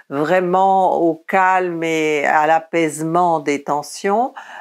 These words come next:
Euh, Vénus, euh, tout en haut de votre ciel, rencontre Uranus, planète d'angoisse, de tension, d'anxiété, euh, quand elle est en dissonance, hein. Là, euh, je dis pas, euh, quand elle est en bon aspect, c'est autre chose. Mais là,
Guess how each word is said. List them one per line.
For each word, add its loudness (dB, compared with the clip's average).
Euh, 2
Vénus, -2
euh, -4
tout -4
en 4
haut 4
de -4
votre -2
ciel, 0
rencontre -2
Uranus, -2
planète -4
d'angoisse, 0
de -2
tension, -6
d'anxiété, 0
euh, 0
quand -4
elle -2
est -4
en -4
dissonance, -2
hein. -2
Là, 2
euh, -4
je -14
dis -20
pas, 0
euh, -2
quand -6
elle -2
est 2
en -6
bon -6
aspect, -4
c'est -8
autre -4
chose. 0
Mais 0
là, 2